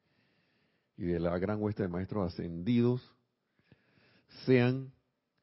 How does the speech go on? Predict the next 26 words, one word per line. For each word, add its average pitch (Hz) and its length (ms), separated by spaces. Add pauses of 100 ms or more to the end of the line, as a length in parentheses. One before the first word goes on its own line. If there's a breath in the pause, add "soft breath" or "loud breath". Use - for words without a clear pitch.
(1040)
en 98 140
sus 87 200 (120)
vidas, 120 380
se - 140
descarguen 104 580
en 110 140
y 104 140
a 90 60
través 87 260
de 104 60
todos 117 320
ustedes, 80 460 (560)
de - 140 (160)
todos, 135 440 (800 soft breath)
y - 100
que 120 120
se 95 100
manifieste 160 920 (1600)
como 98 220
un 104 60
regalo 113 280
de 101 80
amor 120 240
y 117 40
de 101 100
perfección 117 760